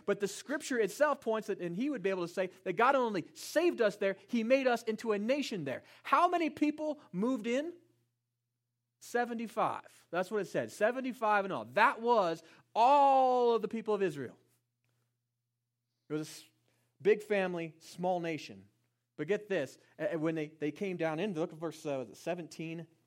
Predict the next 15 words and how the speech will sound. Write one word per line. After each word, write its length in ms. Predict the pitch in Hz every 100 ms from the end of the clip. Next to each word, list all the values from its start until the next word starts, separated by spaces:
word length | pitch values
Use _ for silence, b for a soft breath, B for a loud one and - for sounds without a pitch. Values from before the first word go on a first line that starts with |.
| _ _ _ _ _ _ -
It 80 | 135
says, 220 | 160 151
"As 120 | 165
the 60 | 156
time 360 | - 202 226
draw 160 | 214 196
near 160 | 185
for 100 | 175
God 200 | 139 156
to 40 | 165
fulfill 300 | 135 185 180
his 100 | 143
promise 300 | 175 170 160
to 80 | 156
Abraham, 380 | 170 175 180